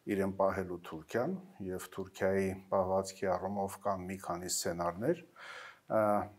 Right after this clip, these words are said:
առաջին սցենարը, որին, կարծում եմ, ձգտելու է Անկարան, դա նա է, որ, մ, հնարավորինս, ը, այն հակասությունները, որոնք կա են Արևմուտքի հետ և A M N-ի և Եվրամիության հետ,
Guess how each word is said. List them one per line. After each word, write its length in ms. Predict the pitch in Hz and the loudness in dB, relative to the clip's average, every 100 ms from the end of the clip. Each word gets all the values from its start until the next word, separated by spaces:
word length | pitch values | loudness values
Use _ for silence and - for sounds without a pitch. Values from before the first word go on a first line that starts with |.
| 113 107 | 4 6
առաջին 500 | 110 - 143 143 139 | 6 4 4 4 4
սցենարը, 480 | - 117 110 113 117 101 | 2 2 4 6 6 4
որին, 260 | 107 107 104 | 4 4 4
կարծում 340 | 95 92 104 | 4 4 -2
եմ, 80 | 101 90 | 0 0
ձգտելու 460 | 101 - 98 190 170 | 0 0 0 2 0
է 100 | 170 - - - | -2 -8 -8 -6
Անկարան, 500 | - 202 127 170 143 | -2 0 2 4 4
դա 100 | 117 123 | 2 2
նա 100 | 147 | 2
է, 100 | 143 117 | 2 2
որ, 180 | 120 120 - _ _ - - - _ - | 0 -2 -12 _ _ -20 -20 -20 _ -6
մ, 160 | 110 104 | -4 -2
հնարավորինս, 840 | 107 107 107 107 110 117 117 117 - - | 0 4 4 2 0 0 -2 -4 -4 -2
ը, 40 | 101 101 - 107 | -2 0 0 0
այն 160 | 98 | 0
հակասությունները, 800 | 101 104 98 - - 101 104 101 | 0 2 0 -2 -8 -4 -2 0
որոնք 320 | 95 95 92 98 | 2 0 0 2
կա 160 | 95 90 | 2 2
են 100 | 87 | -4
Արևմուտքի 580 | 87 85 85 85 - 80 | -6 -6 -10 -12 -8 -2
հետ 180 | 127 147 107 | -2 -2 -4
և 160 | 92 | -4
A 20 | 87 | -4
M 100 | 87 | -6
N-ի 160 | 87 87 87 | -8 -8 -8
և 120 | 92 82 107 | -6 -6 -4
Եվրամիության 720 | 98 90 90 90 82 92 92 90 | -2 -2 -4 -6 -4 -2 -2 -4
հետ, 200 | 95 - | -6 -8